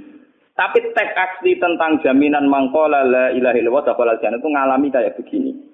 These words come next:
Ngalami dialek ilmiah, ngalami pertimbangan sebab aki-, akibat. Dan akan bahaya kalau manusia meyakini la ilaha illallah kemudian langsung dakhalal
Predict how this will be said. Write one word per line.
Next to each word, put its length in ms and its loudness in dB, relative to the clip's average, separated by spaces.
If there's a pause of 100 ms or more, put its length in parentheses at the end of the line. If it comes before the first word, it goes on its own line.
(240)
Ngalami 400 -2
dialek 400 0
ilmiah, 560 0
ngalami 320 -2
pertimbangan 640 -2
sebab 320 -4
aki-, 320 0 (720)
akibat. 400 -6 (320)
Dan 160 -2
akan 320 0
bahaya 480 2
kalau 160 0
manusia 400 -2
meyakini 480 -2
la 160 0
ilaha 160 0
illallah 240 -2
kemudian 400 0
langsung 240 -2
dakhalal 400 0